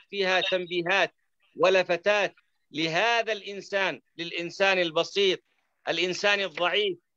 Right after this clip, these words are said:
الذي لا يساوي شيء أمام هذه الكائنات العظيمة الكبيرة، آه، بأنه أيضًا عبادته لا تقارن بهذه العبادات، كما ذكرت حضرتك أنها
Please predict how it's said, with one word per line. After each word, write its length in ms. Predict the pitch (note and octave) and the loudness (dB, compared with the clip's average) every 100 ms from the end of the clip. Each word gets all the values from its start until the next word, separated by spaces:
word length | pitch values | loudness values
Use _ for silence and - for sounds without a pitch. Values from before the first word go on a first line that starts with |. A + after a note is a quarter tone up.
| _ _ F3+ | _ _ -6
الذي 340 | G3+ G#3+ G#3+ | -2 -2 -2
لا 260 | G3 A3+ B3 | -2 0 0
يساوي 680 | A#3+ A3+ - A3 G#3+ A3 G#3+ | -4 -8 -6 -2 -2 -4 -8
شيء 300 | A3 G#3+ G3 | -6 -4 -4
أمام 300 | G#3+ G3+ F#3+ | -2 -2 -2
هذه 300 | G3 F#3+ F#3+ | -2 -2 -4
الكائنات 600 | F3+ F#3+ F#3+ G3 F#3 F#3 | -2 -4 -2 -2 -2 -2
العظيمة 580 | E3 E3+ F#3+ G#3+ A3+ A3 _ _ _ _ - | -4 -2 -2 0 0 0 _ _ _ _ 2
الكبيرة، 800 | F3 - D#3+ G3+ G#3+ A3 G#3+ F3+ _ _ _ _ - | 2 2 0 4 4 4 2 -2 _ _ _ _ -2
آه، 440 | F3 E3 E3 E3 E3 _ _ _ _ | 2 2 2 -2 -4 _ _ _ _
بأنه 760 | C3+ F3+ G#3+ A#3 A#3 A#3+ A#3 - _ _ _ _ | -6 -2 -2 -2 -2 -2 -6 -8 _ _ _ _
أيضًا 200 | G#3 A#3 | -2 0
عبادته 920 | A#3 G3+ A3+ A3+ A3+ A#3+ B3 A#3+ A3+ G#3+ | -2 -4 -2 2 2 0 -4 -4 -6 -2
لا 180 | B3 C#4 | -2 -2
تقارن 540 | C4 - B3 A#3+ A#3 | -4 -4 -2 -2 -4
بهذه 440 | G#3+ G#3+ G#3 G#3 | -2 0 0 0
العبادات، 720 | G3+ F#3+ F#3 F#3 F3+ G#3+ E3+ - _ - | -2 -2 2 2 4 2 2 -2 _ -4
كما 240 | G3 G3 | 0 0
ذكرت 340 | F3+ F#3 F3 | 0 -4 -6
حضرتك 440 | F3 F#3+ F#3+ F#3 - | -4 -4 -2 -4 -4
أنها 340 | F#3+ F#3+ F#3+ | -4 0 -2